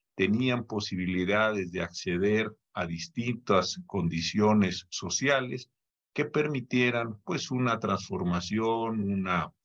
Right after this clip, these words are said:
movilidad social, una movilidad política, una movilidad económica.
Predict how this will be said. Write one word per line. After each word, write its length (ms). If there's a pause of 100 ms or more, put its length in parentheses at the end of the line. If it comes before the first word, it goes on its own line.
(520)
movilidad 800
social, 800
una 220
movilidad 800
política, 800
una 160
movilidad 420
económica. 840